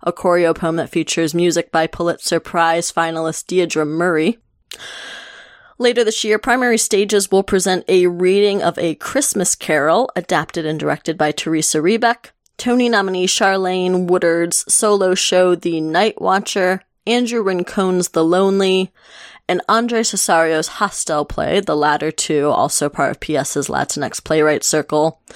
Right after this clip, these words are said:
as well as additional works by Inda Craig Galvan, Kate Hamill, and Susan Soonhee Stanton. Dates and cast for all of those will be announced at a later date.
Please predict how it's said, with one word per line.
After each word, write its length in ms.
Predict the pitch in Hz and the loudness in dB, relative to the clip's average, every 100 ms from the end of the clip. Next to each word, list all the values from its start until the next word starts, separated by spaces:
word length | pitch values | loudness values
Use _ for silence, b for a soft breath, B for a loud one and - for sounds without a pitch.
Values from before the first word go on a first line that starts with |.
| B B B | B B B
as 160 | 214 | 0
well 160 | 233 226 | 4 4
as 80 | 214 | 2
additional 540 | 202 233 - 220 190 | 0 0 0 0 0
works 320 | 180 190 - | 0 -2 -2
by 320 | - 175 170 - | -2 0 0 0
Inda 280 | 208 208 | -2 -2
Craig 260 | - 175 160 | -2 -4 0
Galvan, 640 | 156 156 180 180 175 175 - b | 2 2 2 2 2 0 -6 b
Kate 280 | - 254 226 | -2 -2 -2
Hamill, 540 | - 202 175 170 165 - | -2 0 2 2 0 0
and 100 | 190 | -4
Susan 520 | - - 202 196 185 | -2 0 2 2 2
Soonhee 500 | 196 - 175 180 165 | 0 0 -2 -2 -2
Stanton. 600 | 160 - 156 185 - 170 185 _ _ _ _ B B B | -2 0 0 0 -2 -4 -6 _ _ _ _ B B B
Dates 300 | 220 247 - | 0 0 -8
and 160 | 180 - | -12 -8
cast 360 | 190 165 - | -2 -2 -4
for 140 | - 160 | -2 0
all 280 | - 262 262 | 2 2 2
of 60 | |
those 240 | 196 190 - | 0 0 0
will 100 | 165 | -2
be 160 | 151 | -2
announced 480 | - 143 151 131 - | -4 -2 -2 -2 -4
at 140 | 175 - | -4 -4
a 160 | 160 156 | -4 -2
later 500 | 151 160 196 - - | 0 0 0 -2 -8
date. 520 | - - 247 254 - | -8 -4 -4 -4 -10